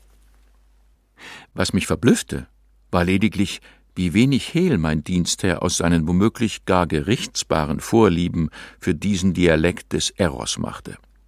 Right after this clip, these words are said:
Die Behörden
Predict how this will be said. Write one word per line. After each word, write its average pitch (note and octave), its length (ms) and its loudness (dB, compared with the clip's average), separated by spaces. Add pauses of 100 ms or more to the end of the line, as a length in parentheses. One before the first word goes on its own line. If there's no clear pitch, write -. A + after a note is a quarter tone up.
(1400)
Die G2 80 -2
Behörden G#2+ 600 2